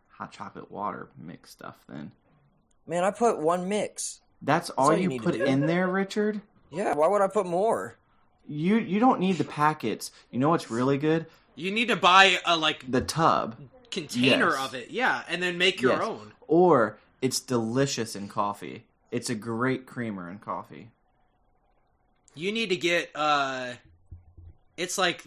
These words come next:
Speaker 3: th-, it's this Hispanic brand of coffee. It's like Aunt, Aunt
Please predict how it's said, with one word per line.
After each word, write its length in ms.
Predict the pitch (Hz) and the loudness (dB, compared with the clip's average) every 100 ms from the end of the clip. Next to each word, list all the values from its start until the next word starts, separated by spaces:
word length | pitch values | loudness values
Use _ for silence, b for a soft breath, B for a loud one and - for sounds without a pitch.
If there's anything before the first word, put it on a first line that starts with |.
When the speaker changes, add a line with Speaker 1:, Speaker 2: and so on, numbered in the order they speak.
| - | -12
Speaker 3:
th-, 120 | 165 | -6
it's 280 | 180 175 - | -4 -4 -6
this 200 | 175 165 | -4 -4
Hispanic 580 | 143 - 156 170 175 - | -4 -6 -6 -6 -6 -8
brand 240 | 139 143 | -10 -10
of 80 | 135 | -10
coffee. 340 | - 131 131 131 | -8 -8 -8 -12
It's 140 | - | -10
like 260 | 139 127 - b b b b _ _ _ _ _ _ _ _ _ - | -10 -10 -16 b b b b _ _ _ _ _ _ _ _ _ -4
Aunt, 260 | 180 185 - | -2 -2 -8
Aunt 320 | - 175 180 | -6 -4 -4